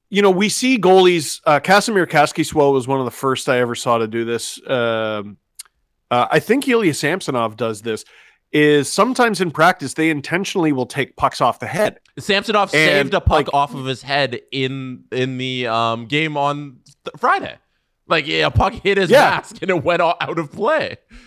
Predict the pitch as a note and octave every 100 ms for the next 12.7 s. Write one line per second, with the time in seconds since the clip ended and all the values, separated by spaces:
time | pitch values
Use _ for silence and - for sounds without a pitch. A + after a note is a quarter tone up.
0 | _ _ _ _ _ _ _ _ _ -
1 | G#3+ A3 _ - F3+ G#3 G#3+ A#3+ G3 F3+
2 | F#3+ F3+ E3+ D#3 D3+ _ _ _ _ -
3 | E3+ D#3 - - F3+ - G3 G3 D#3 F3
4 | C#3+ E3 C3 - B2 A2+ A2+ B2+ C3 B2+
5 | A#2+ A2 F#2 _ D3+ D#3 D3+ A#2+ A#2 A#2+
6 | A2 G#2 A#2+ C3+ A#2 G2+ A2 C3 - C#3
7 | B2 A#2 A2 B2+ A2 A#2+ B2+ C3+ - -
8 | E3 E3+ F#3+ D#3+ C#3 B2 - _ _ _
9 | D3+ B3 - D#3+ A2+ F#2+ - _ - E3
10 | C#3 - G3 E3+ D#3 D#3+ D3+ C#3 - _
11 | _ _ _ _ _ _ _ _ D3+ D#3
12 | D#3+ D#3 D3 C#3 C3 C3+ B2